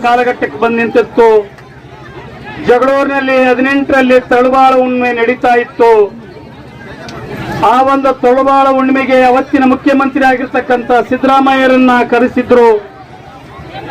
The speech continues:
ಜಗದ್ಗುರುಗಳು ಓದೋದ್ ಕಡೆ ತಳವಾಳ ಹುಣ್ಣಿಮೆ ಎಲ್ಲೆಲ್ಲಿ ನಡೀತದೋ ಏನಾದ್ರೂ ಒಂದು ಗುರುತನ್ನು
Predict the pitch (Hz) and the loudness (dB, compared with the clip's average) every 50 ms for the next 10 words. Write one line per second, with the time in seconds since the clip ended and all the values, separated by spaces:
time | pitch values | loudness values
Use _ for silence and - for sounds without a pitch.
0 | - - - - - - - - - 247 254 277 277 285 285 240 277 269 254 262 | -14 -14 -12 -12 -10 -8 -4 0 2 2 2 2 0 -2 0 0 0 0 2 2
1 | 262 262 262 247 247 262 269 262 277 277 269 269 - - 262 262 269 262 254 247 | 2 4 4 4 4 4 2 2 0 0 0 -2 -2 -2 0 2 2 4 4 2
2 | 233 220 208 202 - - - - - - - - - - - - - - - - | 2 0 -2 -6 -10 -16 -16 -16 -16 -16 -18 -18 -18 -18 -18 -18 -18 -20 -20 -20
3 | - - - - - - - 202 233 247 254 269 262 247 277 269 269 269 269 269 | -18 -18 -18 -16 -14 -10 -4 -2 0 2 2 2 0 2 2 2 2 2 2 0
4 | 277 269 269 269 262 254 254 262 269 277 269 269 269 277 269 269 269 277 277 269 | 0 0 0 0 0 0 0 0 2 0 0 0 -2 -2 -2 -2 -2 -2 -2 -2
5 | 277 262 262 277 269 269 254 240 208 202 - - - - - - - - - - | 0 0 2 2 4 2 2 0 -2 -4 -10 -14 -20 -20 -20 -20 -20 -20 -20 -20
6 | - - - - - - - - - - - - - - 196 226 262 277 277 285 | -20 -20 -20 -20 -20 -20 -20 -20 -20 -20 -20 -14 -4 0 2 2 2 2 0 0
7 | 294 285 294 277 277 269 269 254 254 240 240 254 277 285 - 294 277 262 262 | 0 0 0 0 -2 -2 -2 -2 -4 -4 -2 -2 -2 -2 -2 -2 -2 -2 -2